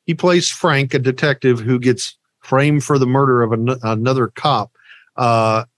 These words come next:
and it just, it's just crazy. It's just great. And so he is so physical,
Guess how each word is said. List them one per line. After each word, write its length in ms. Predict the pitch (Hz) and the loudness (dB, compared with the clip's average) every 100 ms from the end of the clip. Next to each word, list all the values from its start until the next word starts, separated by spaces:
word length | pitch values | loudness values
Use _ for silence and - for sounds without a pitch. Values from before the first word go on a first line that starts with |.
| 123 | -4
and 360 | 127 123 123 | -2 0 -2
it 220 | 131 127 | 0 0
just, 540 | 120 127 117 - - _ - | 2 0 -2 -6 -12 _ -2
it's 280 | 123 120 - | -2 0 -4
just 360 | 123 - - | -4 -6 -14
crazy. 540 | - 120 110 104 104 107 | -6 -2 0 -2 -4 -2
It's 160 | 120 | -2
just 240 | - 120 - | -2 -8 -4
great. 380 | 107 107 104 - | -2 0 -2 -4
And 180 | 110 104 | -8 -6
so 420 | - 160 165 135 | -4 0 0 0
he 220 | 120 135 | 0 0
is 120 | 123 | 0
so 180 | - 165 | 0 -2
physical, 720 | 135 - 165 151 139 156 139 | -2 -2 -2 -2 0 0 0